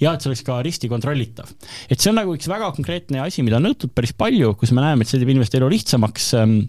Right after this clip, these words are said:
ja, ja noh, väga paljud teised asjad on sellised, mis on võib-olla mingil kujul täna olemas digiriigi kontekstis, aga siis nii-öelda seda äppi tuues me teeme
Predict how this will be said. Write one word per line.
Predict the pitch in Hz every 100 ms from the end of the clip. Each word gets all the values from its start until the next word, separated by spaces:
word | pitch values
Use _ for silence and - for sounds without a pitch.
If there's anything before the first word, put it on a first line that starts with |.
| - - - - -
ja, | 127 123 117 113 110 113 - - -
ja | 127
noh, | 127
väga | 180
paljud | 165 147 143
teised | 220 214 113
asjad | 107 107
on | 110
sellised, | 135 123 110 -
mis | 117 123
on | 127
võib-olla | 240 202 127 117
mingil | 165 135 113
kujul | 131
täna | 110 113
olemas | 190 98 73 - - - - - -
digiriigi | 127 113 110 107 104
kontekstis, | 98 95 - - 101 - - - - -
aga | 113 120
siis | 123 117
nii-öelda | 123 117 110 110 104
seda | 135
äppi | 185 - 117
tuues | 190 233 123 - -
me | 113
teeme | 135 127